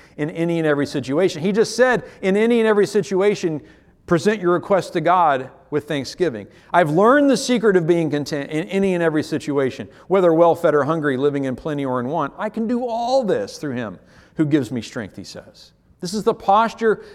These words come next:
that we take, one of gratitude that then brings contentment. You can lose a lot in this life,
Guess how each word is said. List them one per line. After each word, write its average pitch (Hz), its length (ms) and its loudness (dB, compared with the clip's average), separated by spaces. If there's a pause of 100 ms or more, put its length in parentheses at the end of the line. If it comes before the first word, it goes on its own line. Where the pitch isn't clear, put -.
that 190 160 0
we 185 140 2
take, 185 360 -2
one 202 260 2
of 170 180 0
gratitude 170 800 2
that 151 180 0
then 196 300 0
brings 165 520 -2 (400)
contentment. 131 600 -8 (1400)
You 151 80 -4
can 147 200 -4
lose 165 280 2
a 151 40 0
lot 151 460 0
in 104 140 -14
this - 180 -16
life, 98 400 -12